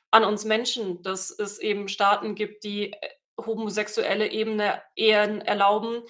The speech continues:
während es Staaten gibt, die homosexuelle Menschen immer noch auf offener Straße, äh, köpfen. Also, wie wollen wir uns da auf was einigen? Und auch das sind Diskussionen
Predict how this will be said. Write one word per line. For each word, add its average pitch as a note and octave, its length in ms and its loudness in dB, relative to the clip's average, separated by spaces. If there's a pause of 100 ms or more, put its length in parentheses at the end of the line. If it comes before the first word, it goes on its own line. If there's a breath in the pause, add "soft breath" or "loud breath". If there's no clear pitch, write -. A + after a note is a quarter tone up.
(280 loud breath)
während A3 220 4
es - 60 2
Staaten G#3 400 4
gibt, A3 260 -8
die G#3+ 400 -2
homosexuelle G#3 800 -2
Menschen G#3 560 -4
immer G#3 240 0
noch G#3 160 0
auf - 140 -2
offener G#3 360 -2
Straße, G#3 1160 0
äh, - 40 -10
köpfen. F3 640 -4
Also, G3 500 -4 (1000 loud breath)
wie A#3 300 -4
wollen A3+ 180 8
wir A3+ 80 2
uns A3 180 -2
da G3+ 120 4
auf G3 100 -2
was - 120 -2
einigen? G3+ 460 0
Und F#3+ 140 -4
auch G#3 200 4
das A3 200 4
sind A3 160 -2
Diskussionen A3 760 -2